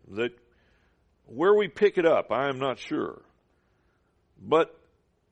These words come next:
that we can't serve God because we really don't understand that a personal relationship with God is possible.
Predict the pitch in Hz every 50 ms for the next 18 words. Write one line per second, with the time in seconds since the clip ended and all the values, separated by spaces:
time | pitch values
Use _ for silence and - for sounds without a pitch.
0 | _ _ _ _ _ _ _ 147 175 185 175 196 185 143 - - 233 247 254 247
1 | 233 - - - - - 208 214 202 196 190 151 151 156 180 190 170 131 110 98
2 | 95 104 123 131 120 117 131 165 160 - - 208 202 202 196 190 170 160 139 -
3 | - - - _ _ _ _ _ _ _ _ _ _ _ _ _ _ _ _ _
4 | _ - - - 143 165 185 170 156 170 190 220 233 240 220 196 175 151 131 -
5 | _ _ _ _ _ _ _ _ _ _ _ _ _ _ _ _ _ _ _ _
6 | _ _ _ _ _ _ 139 139 151 180 190 180 185 185 170 156 143 - - -
7 | 214 208 180 147 135 131 143 147 151 160 156 151 _ _ _ _ _ _ _ _
8 | _ _ _ _ _ _ _ _ _ _ _ _ _ _ _ _ _ _ _ _
9 | _ _ _ _ 113 107 135 175 175 165 - 151 - - - - - - 226 247
10 | 247 - - - 185 180 175 156 143 139 147 147 147 147 165 202 247 233 - -
11 | 147 131 113 - - 127 131 131 - - 135 139 113 113 123 156 185 202 175 139
12 | 123 135 151 165 175 170 - - - 247 269 302 - - - 95 80 76 -